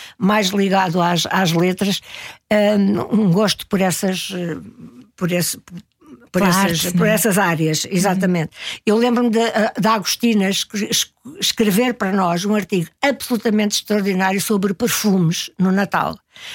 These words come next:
Speaker 1: Como você sabe, nas revistas femininas, uma grande parte da publicidade, que é aquilo que sustenta as revistas, não são as vendas, as vendas não cobrem de maneira nenhuma os custos de produção, é a publicidade que cobre.
Speaker 2: Uhum.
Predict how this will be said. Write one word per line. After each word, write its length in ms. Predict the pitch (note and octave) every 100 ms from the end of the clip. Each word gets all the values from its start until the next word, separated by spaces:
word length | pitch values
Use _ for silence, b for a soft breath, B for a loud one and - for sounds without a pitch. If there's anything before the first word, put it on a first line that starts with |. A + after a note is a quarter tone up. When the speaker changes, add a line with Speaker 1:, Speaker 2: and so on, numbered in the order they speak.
| B B
Speaker 1:
Como 160 | A3+ A3+
você 260 | A3+ A3
sabe, 260 | - F3 E3
nas 140 | G3+
revistas 420 | F#3 F#3+ G3+ G3+
femininas, 720 | - G#3 F#3 F3 E3+ F3+ F3+ - b b b -
uma 240 | G3 G3+
grande 500 | F#3 G#3 A#3 A#3+ F#3+
parte 400 | - G3 F3+ -
da 140 | D#3+ -
publicidade, 720 | G#3 F#3+ G3 G#3 E3+ E3+ -
que 80 | E4
é 100 | C4+
aquilo 260 | G#3 B3
que 80 | -
sustenta 600 | - G#3 - A#3 G3+ -
as 100 | D#3+
revistas, 460 | D3 E3 D#3 - D#3+
não 160 | F3+
são 200 | E3 G#3+
as 160 | G3 D#3+
vendas, 540 | D#3+ F#3+ F3+ D#3 D#3
as 100 | D#3+
vendas 300 | D#3+ G3 F#3
não 220 | F3 F#3
cobrem 440 | E3 A#3 G#3+ E3+ E3
de 40 | E3
maneira 280 | E3+ F3
nenhuma 260 | F3 F3+ E3+
os 80 | E3
custos 320 | - E3 - B B B
de 100 | F#3+
produção, 480 | G3+ F#3 E3 G3 E3+
é 120 | G3
a 40 |
publicidade 720 | G3 G#3+ G3 F#3+ F#3+ F3+ E3 -
que 100 | -
cobre. 400 | F3+ D#3 E3 E3+
Speaker 2:
Uhum. 100 | G3+